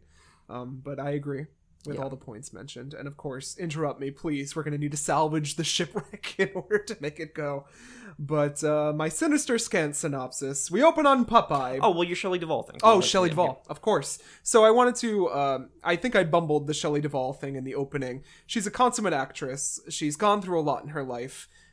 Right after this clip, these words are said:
Speaker 1: As I said, she's Robert Altman's muse. She's featured in Three Women, McCabe and Miss Miller, and many others.
Speaker 2: Mm-hmm.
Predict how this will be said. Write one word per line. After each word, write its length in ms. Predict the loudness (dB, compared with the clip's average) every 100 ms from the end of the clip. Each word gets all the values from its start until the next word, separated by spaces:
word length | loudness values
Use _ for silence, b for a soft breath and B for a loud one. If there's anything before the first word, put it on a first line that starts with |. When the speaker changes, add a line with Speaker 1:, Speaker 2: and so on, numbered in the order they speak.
| b
Speaker 1:
As 200 | -4 0
I 80 | 0
said, 200 | 0 -2
she's 200 | -4 0
Robert 280 | 2 2
Altman's 400 | 0 -2 -2 -6
muse. 320 | -4 -4 -4 -6
She's 200 | -6 -4
featured 320 | -4 -4 -6
in 120 | -6
Three 220 | -2 -2
Women, 580 | 2 0 2 0 -2 -4
McCabe 340 | -6 -6 -4
and 100 | -2
Miss 180 | -4 -4
Miller, 240 | -4 -4 -4
and 100 | -4
many 200 | -4 -2
others. 440 | -2 -4 -4 -6
Speaker 2:
Mm-hmm. 200 | -6 -8